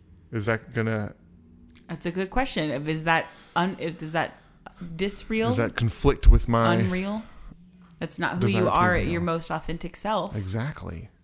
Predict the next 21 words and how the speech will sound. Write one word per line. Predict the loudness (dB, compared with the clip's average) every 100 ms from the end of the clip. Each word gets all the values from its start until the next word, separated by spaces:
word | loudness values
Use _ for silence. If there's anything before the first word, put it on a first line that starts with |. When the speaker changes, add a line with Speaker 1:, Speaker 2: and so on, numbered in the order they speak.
| _ _ _ _ _ _ _
Speaker 2:
That's | -8 -6
true, | -4 -2 2
but | 4 4 2 -6 -18 _ -20 -20 _ _ _ _ _ _ _ _ _ _ _ -20 _ _ _ _ _ _ _ _ _
I | -6
don't | -4 -2
know. | -4 -6 -8 -4
I | -2
mean, | 0 -2
if | -4
it's | -8 -8
an | -6
area | -4 -4 -4
that | -6
you | -8 -10 -14 -20 _ _ _ _ _ -8
do | -4
have | -4 -6
potential. | -6 -6 -4 -6 -6 -14 _ _ _ _ _ _ -12
Speaker 1:
I'll | -10
think | -10 -10
about | -12 -16
that. | -18